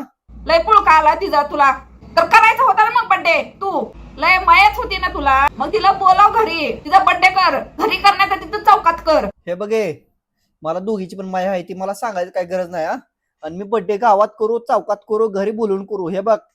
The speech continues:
Speaker 2: ज्यावेळेस माझ्या वेळेतून चांगली त्यावेळेस मी सगळ्यांचा बर्थडे केले ते. तुझं बी केलंय ते, तुमच्या अनवरचा केले, लेकरा बाळांचा बर्थडे केले तर,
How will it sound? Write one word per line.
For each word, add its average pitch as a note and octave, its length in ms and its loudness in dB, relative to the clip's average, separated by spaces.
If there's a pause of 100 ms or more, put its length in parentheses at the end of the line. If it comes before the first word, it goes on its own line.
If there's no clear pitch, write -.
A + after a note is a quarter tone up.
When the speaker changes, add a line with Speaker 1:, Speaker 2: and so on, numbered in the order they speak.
(340)
Speaker 2:
ज्यावेळेस G#3 300 -2
माझ्या A3 280 -4
वेळेतून G#3+ 380 -2
चांगली G#3 320 -4
त्यावेळेस G#3 320 -2
मी G#3+ 80 -8
सगळ्यांचा G3+ 360 -8
बर्थडे G3+ 220 -8
केले F3+ 240 -8
ते. D#3+ 180 -8 (300)
तुझं F#3 180 -6
बी G3 80 -10
केलंय G3 260 -4
ते, F#3+ 360 -4
तुमच्या F#3+ 220 -2
अनवरचा G3+ 360 -4
केले, G3 420 -4
लेकरा F#3+ 280 -4
बाळांचा G3 280 -2
बर्थडे G3 220 -8
केले F#3+ 220 -12
तर, F3+ 200 -4